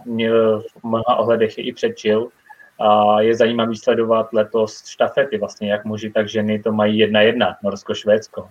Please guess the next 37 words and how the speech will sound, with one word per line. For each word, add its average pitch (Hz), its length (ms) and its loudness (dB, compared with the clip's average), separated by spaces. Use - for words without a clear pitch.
Taky 104 360 -10
z 98 100 -18
minulých 101 360 -4
sezon, 101 420 2
eh, 101 240 6
jsme 104 500 4
nevídali 107 500 2
moc, 98 220 0
že 101 140 -2
by 101 100 -2
někdo 98 280 -4
dokázal 98 500 -2
vyzvat, 98 520 0
eh, 98 300 2
Nory 98 400 0
i 120 100 -4
Norky. 98 400 -2
Takže, 110 400 0
eh, 113 760 4
klobouk 143 400 2
dolů. 139 280 0
Jediný, 147 360 -6
co 156 180 -6
mě 151 140 -6
na 147 120 -2
tom 156 200 -6
trošičku 151 440 -6
v - 80 -20
uvozovkách 147 480 -2
mrzí, 131 340 -6
byť 131 180 -10
jako 127 180 0
já 120 180 4
nikomu 123 380 -6
nepřeju 123 400 -4
neúspěch, 120 640 -2
naopak, 113 500 0